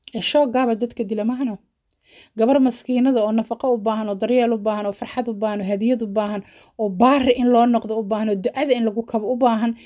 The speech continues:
Allah ha siiyo qof walba halkuu ka oomay oo ka ciilan yahay, ee, wuxuu u baahan yahay, waxaa la leeyahay, "Waa kuu dhammaatay, finish." May da'dii baaba ku hayso, horaaba u badatay, bal saacadan ka bacdina wax dhalaysa muu maleynay.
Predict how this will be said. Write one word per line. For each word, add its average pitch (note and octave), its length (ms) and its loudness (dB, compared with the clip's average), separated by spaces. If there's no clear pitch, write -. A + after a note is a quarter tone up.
Allah A3+ 240 4
ha G3+ 100 -6
siiyo A3 220 -4
qof - 200 -10
walba G#3+ 200 -4
halkuu A3 280 -4
ka G#3+ 140 -8
oomay G#3+ 320 -2
oo G3+ 60 -2
ka A#3+ 180 -4
ciilan A3 340 -2
yahay, G3 160 -6
ee, G#3+ 60 -6
wuxuu A3+ 300 0
u A3+ 40 -2
baahan A3+ 340 2
yahay, A3 260 0
waxaa A3 200 -4
la G#3+ 120 2
leeyahay, G#3+ 300 0
"Waa G3+ 160 2
kuu G3+ 220 -6
dhammaatay, F3+ 400 -8
finish." G3+ 300 -8
May C4+ 200 4
da'dii B3 340 2
baaba G#3 240 0
ku - 120 -12
hayso, G3+ 300 -6
horaaba A3+ 340 0
u G3 100 -6
badatay, F#3+ 460 -10
bal G3 120 -14
saacadan A#3+ 400 -4
ka G#3 80 -8
bacdina F#3+ 420 -4
wax F#3 160 -8
dhalaysa F#3+ 400 -6
muu F3 120 -6
maleynay. F3 520 -6